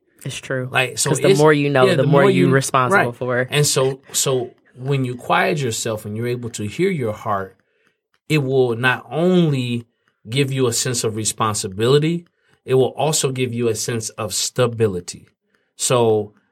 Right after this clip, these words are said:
Speaker 2: here's, th-, listen, and this is part of the Brittany E. Washington Foundation, all right? So don't be out there talking about "Hear My Heart" and going to <laughs> your workshops.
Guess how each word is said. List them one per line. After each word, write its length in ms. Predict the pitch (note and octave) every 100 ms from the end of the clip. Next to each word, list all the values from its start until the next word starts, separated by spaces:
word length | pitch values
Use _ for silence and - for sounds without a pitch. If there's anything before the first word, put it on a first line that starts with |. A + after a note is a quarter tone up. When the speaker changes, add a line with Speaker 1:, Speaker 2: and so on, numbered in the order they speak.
| _
Speaker 2:
here's, 280 | - D3 C3+
th-, 360 | - C3 D3 D#3
listen, 360 | D#3+ - G2+ F2
and 120 | A#2+
this 180 | D#3+ E3+
is 80 | -
part 240 | E3 D3+
of 80 | D3
the 60 |
Brittany 380 | C3 C#3+ D#3 D3+ C#3+
E. 120 | C#3+
Washington 580 | C#3+ C#3+ C3+ C#3+ C#3 B2+
Foundation, 720 | C3+ C#3 C#3 D3+ C#3 - - _
all 140 | G2+ B2
right? 300 | D3 E3+ - _ _ _
So 140 | A2
don't 200 | B2+ D3+
be 120 | E3
out 140 | D#3+ D#3
there 100 | C#3+
talking 240 | D3 C3+
about 200 | C3 A#2+
"Hear 120 | C#3+
My 220 | C3 B2
Heart" 300 | B2 C#3 B2
and 120 | A2+ A#2
going 200 | B2+ B2
to 120 | C3
<laughs> 260 | B2 -
your 200 | B2+ D3 G#3
workshops. 760 | F3 F#3 D3+ D#3 C#3 B2 -